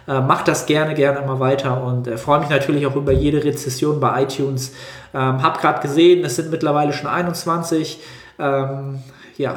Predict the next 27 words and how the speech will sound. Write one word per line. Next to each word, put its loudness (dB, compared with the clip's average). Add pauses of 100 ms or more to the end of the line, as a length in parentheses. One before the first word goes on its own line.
(220)
alle 6
fünf -2
Sterne -2
außer -6
einer, -6
der -6
ist -10
nur -10
vier, -2
aber 2
das -2
ist -6
auch -2
cool, 4
wenn -8
irgendwas -10
nicht -12
gefallen -8
hat. -8 (420)
Ähm, -2
ja, 2
lasst 0
mir 2
gerne 2
euer 4
Feedback 0
da -4